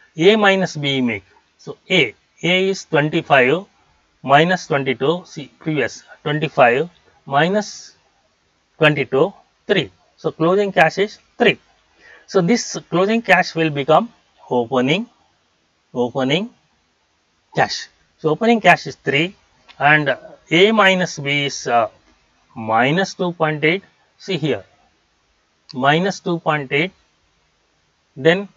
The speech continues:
closing cash will be point two. So closing cash point two will become point two next year, surplus deposit four point seven,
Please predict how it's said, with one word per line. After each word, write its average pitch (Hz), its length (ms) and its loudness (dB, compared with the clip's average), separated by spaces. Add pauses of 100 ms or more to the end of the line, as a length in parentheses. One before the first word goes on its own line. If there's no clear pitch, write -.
(140)
closing 170 380 0
cash 143 260 2
will 127 140 -6
be 165 100 -6
point 165 380 0
two. 101 160 -12 (340)
So - 140 -8
closing 180 380 -4
cash 156 280 2
point 135 300 -2
two 131 140 -4
will 117 120 -6
become 139 380 0 (1600)
point 135 300 2
two 131 80 -2
next 123 320 -4
year, 139 220 6 (420)
surplus 156 480 0
deposit 135 380 -2
four 127 200 0
point 117 280 -4
seven, 151 360 0